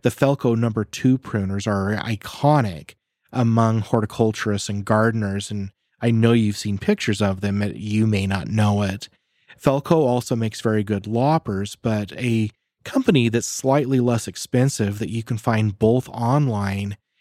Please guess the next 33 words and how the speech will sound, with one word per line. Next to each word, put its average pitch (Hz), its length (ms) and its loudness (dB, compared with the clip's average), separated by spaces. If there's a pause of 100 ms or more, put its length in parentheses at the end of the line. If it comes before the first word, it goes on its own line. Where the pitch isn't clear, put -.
(120)
and 120 220 2
at 90 100 -6
some 120 300 2
local 107 240 0
garden 113 420 2
centers 98 400 -4 (160)
is 117 220 2
named 110 300 2
Hickok, 98 760 -2
H 131 300 -2
I 120 140 2
C 123 400 -2
K 104 400 -4
O 107 180 -2
C 131 320 2
K. 82 440 -8 (580)
They 147 180 6
make 151 400 2
a 120 120 -2
blue 113 360 4
colored 104 460 -2 (360)
pruner 101 580 -2 (420)
that 120 200 2
is 110 160 0
really 117 480 4
nice, 98 480 0
and 113 220 0
it's 107 180 2
about 110 400 0
a 110 60 -6
third 123 480 0
less 113 300 -4
expensive 98 880 -2